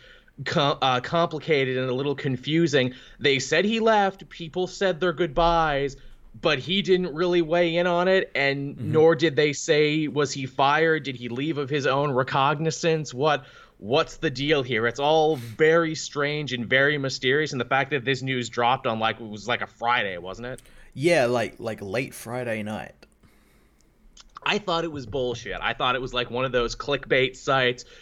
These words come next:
Speaker 1: trying to kick up drama and get people interested, but then, like, Variety and, like, big news and entertainment sites started picking it up, and he never refuted it,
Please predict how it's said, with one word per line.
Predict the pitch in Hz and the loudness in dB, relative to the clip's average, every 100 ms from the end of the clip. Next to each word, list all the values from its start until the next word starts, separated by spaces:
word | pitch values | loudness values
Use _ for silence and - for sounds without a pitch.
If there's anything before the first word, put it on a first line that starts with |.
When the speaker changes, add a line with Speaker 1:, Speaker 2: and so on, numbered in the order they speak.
| - - | -20 -6
Speaker 1:
trying | 165 139 135 | -2 0 0
to | |
kick | - 143 135 | -2 -6 -2
up | 135 113 | -2 -2
drama | 127 127 127 131 | -4 -2 -2 -2
and | 120 | -2
get | 117 123 | -2 -4
people | - 127 117 113 | -6 -8 -4 -4
interested, | 123 151 135 - 156 143 | -6 -8 -8 0 2 2
but | 123 110 - - _ _ | 2 0 -2 -18 _ _
then, | 104 117 127 | -2 0 0
like, | 123 120 120 | 0 0 -2
Variety | - 101 104 117 123 123 120 120 | -8 -8 -2 0 0 -2 -6 -6
and, | 110 | -6
like, | 104 98 92 | -8 -10 -10
big | 113 113 107 104 _ 127 | -8 -6 -8 -16 _ -14
news | 123 120 120 123 113 | -10 -6 -4 -4 -4
and | 120 | -2
entertainment | 113 - - 113 117 131 123 | -2 -2 -4 -2 -2 -4 -2
sites | 123 120 120 | 0 0 0
started | 117 110 107 | 0 0 0
picking | 120 113 107 | -4 -4 -2
it | 110 | 0
up, | 120 135 - _ _ - | 0 -2 -10 _ _ -4
and | 110 | -4
he | 95 117 | -2 -2
never | 123 127 131 | 0 0 0
refuted | 131 - 127 120 | -4 -4 -6 -2
it, | 139 139 - | 0 0 -2